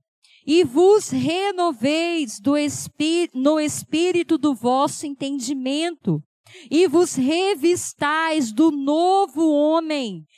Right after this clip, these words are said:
criado segundo Deus, em justiça e retidão procedentes da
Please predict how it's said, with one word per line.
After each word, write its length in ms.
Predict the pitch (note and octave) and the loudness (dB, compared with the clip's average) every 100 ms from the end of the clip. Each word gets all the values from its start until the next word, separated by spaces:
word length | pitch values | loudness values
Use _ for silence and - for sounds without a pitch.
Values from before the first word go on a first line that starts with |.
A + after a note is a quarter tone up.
| - - | -18 -4
criado 640 | D4 D#4 C#4+ D#4 E4 C#4 | -2 0 0 0 0 -2
segundo 720 | C#4+ - D4+ A3+ D4+ E4 D#4 | -4 -2 -2 0 -2 0 -2
Deus, 680 | A3+ C#4 D#4 E4 D4+ G#3+ F#3+ | -2 -4 0 0 0 0 -4
em 160 | C4 | -6
justiça 1000 | C4+ C#4 B3+ - C#4+ E4+ F4+ - E4+ E4 E4 _ _ - | -2 -4 -4 -8 -6 -6 -6 -6 -4 -4 -4 _ _ -6
e 120 | C#4 | -2
retidão 960 | C4+ D4+ - D#4+ A3+ B3 B3+ B3 B3 | -2 -4 -6 -8 -4 -2 0 0 -2
procedentes 1200 | B3 A#3+ A#3+ - A#3+ G3 G#3+ A3+ A#3+ - - G#3 - | -4 -2 -2 -4 -6 -4 -4 -4 -6 -8 -6 -6 -6
da 380 | E3 G3+ G#3+ | -6 -4 -4